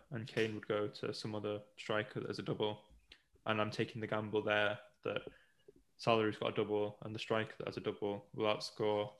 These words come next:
Son and Kane, who only play once, even though it's Sheffield.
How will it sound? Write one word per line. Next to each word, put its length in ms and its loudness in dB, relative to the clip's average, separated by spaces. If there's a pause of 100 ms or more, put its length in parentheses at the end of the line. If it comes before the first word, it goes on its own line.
(600)
Son 200 -4
and 80 -6
Kane, 260 0
who 80 -4
only 120 -6
play 180 -2
once, 560 -4 (220)
even 200 0
though 80 0
it's 140 -2
Sheffield. 460 -4